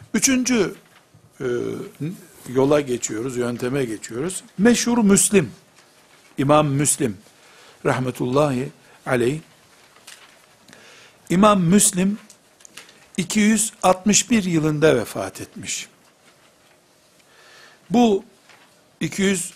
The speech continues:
altmış bir yılında vefat etmesi, İbn Ebi Şeybe'den de sonra geldiğini gösteriyor.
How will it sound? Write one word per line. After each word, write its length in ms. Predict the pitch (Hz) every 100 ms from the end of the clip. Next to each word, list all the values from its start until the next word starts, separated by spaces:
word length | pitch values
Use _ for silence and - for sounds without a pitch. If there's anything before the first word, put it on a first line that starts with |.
| -
altmış 460 | 160 165 190 -
bir 100 | 208
yılında 500 | 190 165 151 143 135
vefat 420 | 131 139 165 147 135
etmesi, 600 | 120 135 107 - 131 170 208 _ _ _ _ -
İbn 180 | 165 190
Ebi 260 | 202 208
Şeybe'den 680 | - 202 190 190 175 208 175
de 240 | 139 143 185 _ _ _
sonra 360 | - 190 190 180
geldiğini 520 | 143 123 110 110 104
gösteriyor. 580 | 101 92 - 135 92